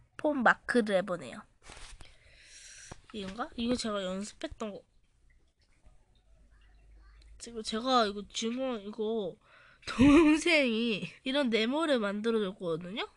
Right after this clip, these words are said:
음, 이걸 다 채우래요. 이걸 저 혼자 채운 거. 아니, 아니, 아, 제 동생은 하트 도사입니다. 하트 도사예요.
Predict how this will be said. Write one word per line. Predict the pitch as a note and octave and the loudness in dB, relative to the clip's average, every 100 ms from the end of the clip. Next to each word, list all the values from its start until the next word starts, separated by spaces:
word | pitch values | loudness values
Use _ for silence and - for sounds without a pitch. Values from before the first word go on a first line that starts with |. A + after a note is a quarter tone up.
| _ | _
음, | A3+ A#3+ | -4 -2
이걸 | A#3+ A3 | 0 -2
다 | - G3+ | -4 -8
채우래요. | - E4 F4 E4+ C#4+ A3 | -4 -2 -2 -2 0 0
이걸 | F#3+ G3+ | 0 -6
저 | G3+ G#3+ | -6 -6
혼자 | A#3+ B3+ | -4 -4
채운 | A3+ G#3+ G3 F#3 | -4 -4 -4 -8
거. | |
아니, | F3 E3+ | -8 -6
아니, | D#3+ E3 F#2+ | -6 -6 -6
아, | F3+ F3+ F3 C3 D3 - _ - - - - - _ _ - - | -6 -6 -6 -10 -12 -16 _ -20 -20 -20 -20 -20 _ _ -20 -2
제 | B3 C4+ - - - | 0 0 -2 -18 -10
동생은 | A3+ A3 A3 A3+ B3 D#4+ - | -4 0 2 2 2 -2 -2
하트 | - - - F4+ | -2 -2 0 0
도사입니다. | C4+ G#3+ F#3 E3+ D#3+ F3 - - _ _ _ - - - - - | 2 0 -2 -6 -10 -12 -14 -16 _ _ _ -20 -20 -20 -20 -12
하트 | D4 D#4+ B3 | -6 -2 -2
도사예요. | F3+ F3 E3 E3 | -2 -6 -10 -10